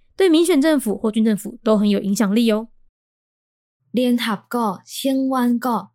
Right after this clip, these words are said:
Speaker 2: 缅甸联邦共和国。缅甸是在一九四八年建国，国内有八十九%的人信仰上座部佛教。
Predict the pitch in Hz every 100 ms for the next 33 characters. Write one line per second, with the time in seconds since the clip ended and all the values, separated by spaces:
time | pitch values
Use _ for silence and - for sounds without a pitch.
0 | _ _ _ 262 330 330 320 269 247 240
1 | 240 247 262 254 254 330 339 339 - 220
2 | 165 180 214 214 208 208 151 _ _ _
3 | _ _ _ _ - 277 277 254 240 226
4 | 214 - _ _ - - 208 196 180 -
5 | 302 - 320 269 220 320 277 320 320 294
6 | 175 202 - 294 214 196 190 151 _ _
7 | _ _ _ _ _ - 277 240 220 214
8 | - - 180 294 269 196 185 294 294 285
9 | 330 302 214 175 165 196 _ _ _ -
10 | 277 254 262 254 208 185 - 214 196 175
11 | 190 180 170 220 220 214 202 165 190 156
12 | -